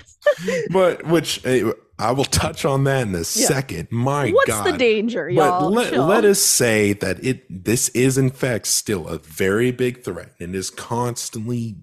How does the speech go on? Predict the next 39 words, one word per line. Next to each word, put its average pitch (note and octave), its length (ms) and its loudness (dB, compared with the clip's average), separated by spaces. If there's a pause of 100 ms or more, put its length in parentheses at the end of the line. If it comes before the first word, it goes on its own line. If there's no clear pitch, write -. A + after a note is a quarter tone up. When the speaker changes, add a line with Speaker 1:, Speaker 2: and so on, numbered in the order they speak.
Speaker 2:
raining C3+ 440 -2
down B2+ 320 2
on A#2 120 2
everyone. G2 520 -2 (200)
Speaker 1:
Right. - 160 -14
Speaker 2:
Oh, A2+ 140 4
my G#2+ 220 2
God. F2 380 -2 (460)
They're C#3 120 2
not F#3+ 240 0
knocking C3 420 0
on B2+ 140 2
the B2+ 80 4
door E2 240 0
right D2+ 260 -6
now. D2+ 300 -8 (360)
Speaker 1:
Mm-mm. F3+ 360 -20 (320)
Speaker 2:
There B2 200 4
is C3+ 160 4
no A#2+ 140 4
rush G2+ 380 0
to F#2+ 100 -12
do - 180 -14
this. - 280 -18 (460)
Why D#3+ 340 -2
can't D3+ 440 -4
you D#2 340 -14 (580)
give G2 240 0
someone F2 720 -2 (720)
a G#2+ 120 0
month, G2 520 -2 (100)
two C3+ 260 -2
months, F#2 420 -8 (140)
however F3 500 2
much D3+ 360 0
time G#2+ 240 -2
they F#2 160 0
need F2 260 -8
to E2+ 180 -16